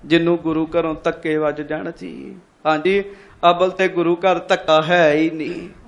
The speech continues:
ਪਹਿਲੀ ਗੱਲ ਸੁਣ ਲਓ। ਤੇ ਜੇ ਪੈ ਜੇ, ਸਮਝੋ ਮਹਾਂ ਪਾਪੀ ਬੰਦਾ ਹੋਏਗਾ ਜੀ, ਜਿਹੜਾ ਮੰਨਣ ਨੂੰ ਹੀ ਤਿਆਰ ਨਹੀਂ ਹੈਗਾ, ਜਿਹੜਾ ਗੁਰੂ ਘਰ ਨੂੰ ਵੀ ਮਾੜਾ ਆਖ ਦੇਗਾ। ਅੱਜ ਗੱਜ ਕੇ ਆਖੋ, "ਵਾਹਿਗੁਰੂ।"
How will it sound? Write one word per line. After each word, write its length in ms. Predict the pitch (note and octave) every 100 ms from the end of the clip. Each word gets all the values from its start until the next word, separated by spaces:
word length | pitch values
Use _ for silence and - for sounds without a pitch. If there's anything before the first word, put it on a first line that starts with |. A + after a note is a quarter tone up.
| - - -
ਪਹਿਲੀ 300 | F3 F#3+ E3+
ਗੱਲ 260 | E3+ D#3+
ਸੁਣ 320 | D#3 D#3+ D3
ਲਓ। 420 | D#3 F3+ F#3 - - - - -
ਤੇ 100 | F#3
ਜੇ 220 | D#3 F3
ਪੈ 320 | F3 F3 D3
ਜੇ, 460 | D3 F#3 A3 A3+ B3 - - _
ਸਮਝੋ 500 | - F#3+ E3+ F3 G3
ਮਹਾਂ 380 | F3 E3+ F3 A#3+
ਪਾਪੀ 420 | A#3+ G3+ - -
ਬੰਦਾ 380 | E3+ E3 D#3 E3
ਹੋਏਗਾ 400 | D#3 C3 - G3
ਜੀ, 360 | - - A3+ G3 E3+ - - - _ -
ਜਿਹੜਾ 320 | D3 F3+ F#3
ਮੰਨਣ 500 | F3 E3 D#3+ E3 F3+
ਨੂੰ 140 | F#3 F#3+
ਹੀ 80 | F3+
ਤਿਆਰ 460 | F3+ E3 D3+ D3+
ਨਹੀਂ 160 | D#3 E3
ਹੈਗਾ, 240 | D#3+ D#3+
ਜਿਹੜਾ 260 | G3 G3+ G3
ਗੁਰੂ 360 | F#3+ E3 F3+
ਘਰ 280 | G3 G#3 F#3+
ਨੂੰ 120 | E3+
ਵੀ 100 | E3
ਮਾੜਾ 260 | E3 D#3 D3
ਆਖ 300 | D3 C3+ -
ਦੇਗਾ। 440 | - D3+ - -
ਅੱਜ 80 | C#3+ C3+ D3
ਗੱਜ 180 | C#3
ਕੇ 180 | C#3+ D3+
ਆਖੋ, 280 | C#3+ D3 -
"ਵਾਹਿਗੁਰੂ।" 1000 | D3+ C#3 - - - - - G2+ F#2